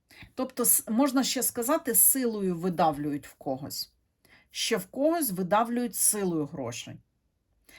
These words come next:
Тобто, а, я би сказала, що це крупні, вони ще тримаються влади. Все решта, бачите, відходить від влади, і тобто вони віджимають бізнес дрібний,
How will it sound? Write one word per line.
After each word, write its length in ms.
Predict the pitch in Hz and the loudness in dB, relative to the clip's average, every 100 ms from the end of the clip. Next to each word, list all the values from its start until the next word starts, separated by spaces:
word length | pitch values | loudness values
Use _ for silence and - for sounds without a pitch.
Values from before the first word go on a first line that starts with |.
| - | -10
Тобто, 460 | - 262 - 165 135 _ _ - _ | -2 -2 0 -6 -6 _ _ -20 _
а, 280 | 165 156 160 | -10 -6 -6
я 280 | 165 240 311 | -2 0 2
би 160 | 311 | 2
сказала, 760 | 302 - 233 196 226 269 277 262 | 0 0 -4 0 2 2 2 -2
що 360 | - - 196 | -6 -8 -10
це 440 | 180 - 240 247 240 - _ | -6 -4 0 0 -2 -8 _
крупні, 640 | - 294 269 - 262 359 - _ - | 4 8 8 6 2 2 0 _ -14
вони 380 | 185 233 254 302 | -4 0 2 2
ще 440 | - - 247 262 - | 0 0 0 0 -2
тримаються 840 | 233 220 208 208 220 - 226 208 - _ - | -2 0 0 0 -2 -4 -2 -4 -6 _ -6
влади. 580 | 180 190 185 156 127 - - - - - | -2 2 2 0 -4 -14 -20 -20 -20 -2
Все 340 | - 240 233 | 2 6 6
решта, 520 | 240 359 381 - 151 | 6 2 0 -4 -6
бачите, 460 | 165 185 240 - 196 | -4 -4 -4 -6 -8
відходить 720 | 185 233 - 247 233 175 156 | -6 -6 -6 2 2 2 -4
від 200 | 156 170 | -8 -10
влади, 460 | 190 262 427 392 - | -6 -2 -2 -4 -8
і 60 | 190 | -8
тобто 400 | 277 269 - 247 | -6 -4 -4 -2
вони 380 | 240 269 311 - | 2 0 0 -6
віджимають 640 | 196 208 269 311 330 190 | -8 -2 2 4 2 0
бізнес 540 | 165 196 180 170 175 170 | -6 -6 -8 -8 -10 -12
дрібний, 640 | 156 185 165 170 160 | -12 -12 -10 -12 -12